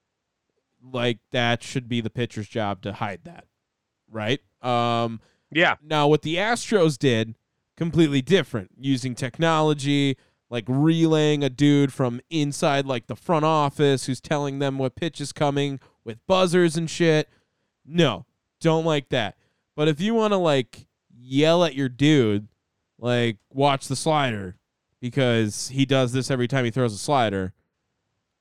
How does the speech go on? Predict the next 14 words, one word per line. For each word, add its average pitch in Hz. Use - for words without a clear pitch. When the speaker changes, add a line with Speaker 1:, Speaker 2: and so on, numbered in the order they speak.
Speaker 1:
I 135
have 143
zero 151
problem 120
with 90
that. 85
Absolutely 143
zero 135
problem 110
with 104
that. 98
Even 233
looking 220
over, 160